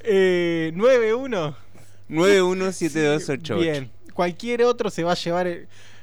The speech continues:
Speaker 1: le van a mandar un mensaje, "Che, los siete locos que yo conozco son estos",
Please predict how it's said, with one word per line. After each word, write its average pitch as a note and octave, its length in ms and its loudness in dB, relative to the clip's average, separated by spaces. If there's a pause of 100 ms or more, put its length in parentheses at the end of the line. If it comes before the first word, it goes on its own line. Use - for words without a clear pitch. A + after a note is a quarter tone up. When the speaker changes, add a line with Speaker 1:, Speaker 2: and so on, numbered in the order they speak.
(180)
Speaker 1:
le E3 140 -6
van G#3+ 160 -4
a A3 60 -4
mandar F3+ 260 -4
un F#3+ 80 -6
mensaje, F#3 400 -4
"Che, C4+ 220 2
los A3 160 -4
siete A#3 280 -4
locos A#3+ 360 -2
que F#3+ 120 -6
yo G#3 160 -8
conozco A3 380 -6
son G#3 180 -10
estos", A#3+ 480 -6